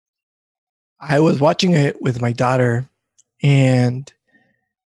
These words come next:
neither one of us are into the game of projecting nationalism into sports.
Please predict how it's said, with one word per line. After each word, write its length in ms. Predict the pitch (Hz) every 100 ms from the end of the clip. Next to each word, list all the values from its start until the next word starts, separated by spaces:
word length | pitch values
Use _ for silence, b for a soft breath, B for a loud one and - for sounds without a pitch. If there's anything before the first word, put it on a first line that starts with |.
| _ _ _ -
neither 320 | 170 214 220
one 220 | 160 160
of 100 | 165
us 440 | 170 175 - - - _ _
are 720 | 123 123 123 123 123 117 135 156 _ _ _ _ _ _ _ _ _ - - -
into 640 | 156 147 - 151 139 135
the 480 | 131 123 120 120 127 _ _ b b b b _ _ 175
game 480 | 151 160 160 160 147
of 340 | 135 127 156 _ _ _ _ _ _
projecting 720 | 139 127 147 139 - 147 139
nationalism 1040 | 135 147 - 135 131 127 117 120 120 117 -
into 720 | 440 127 - - 127 123 120
sports. 720 | 120 - - 139 - - -